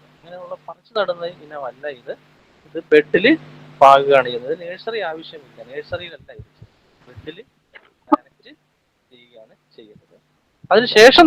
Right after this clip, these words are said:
നമ്മൾ എന്ത് ചെയ്യുക, ഒരു പത്ത് സെന്റിമീറ്ററെങ്കിലും ഗ്യാപ്പ് കൊടുത്ത് കിട്ടത്തക്ക രീതിയിൽ ആ ഇടയകലം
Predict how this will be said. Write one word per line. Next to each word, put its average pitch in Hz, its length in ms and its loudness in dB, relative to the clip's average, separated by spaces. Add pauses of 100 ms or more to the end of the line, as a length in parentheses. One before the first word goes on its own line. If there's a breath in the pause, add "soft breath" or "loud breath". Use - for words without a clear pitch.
നമ്മൾ 175 240 6
എന്ത് 160 160 -8
ചെയ്യുക, 139 320 4 (1300)
ഒരു 175 140 -16
പത്ത് 170 240 0
സെന്റിമീറ്ററെങ്കിലും 156 720 -14
ഗ്യാപ്പ് 135 340 8
കൊടുത്ത് 131 300 4
കിട്ടത്തക്ക 139 360 4 (100)
രീതിയിൽ 127 280 -6 (100)
ആ - 20 8 (160)
ഇടയകലം 131 500 2